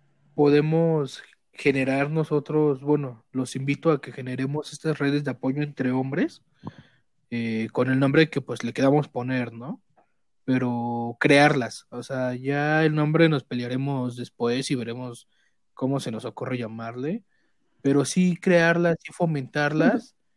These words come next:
y sí comprometernos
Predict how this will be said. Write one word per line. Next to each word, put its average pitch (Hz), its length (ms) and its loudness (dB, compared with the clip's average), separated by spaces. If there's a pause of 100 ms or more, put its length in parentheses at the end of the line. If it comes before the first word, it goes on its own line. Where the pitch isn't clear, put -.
(540)
y 147 200 0
sí 175 680 2
comprometernos 156 1400 0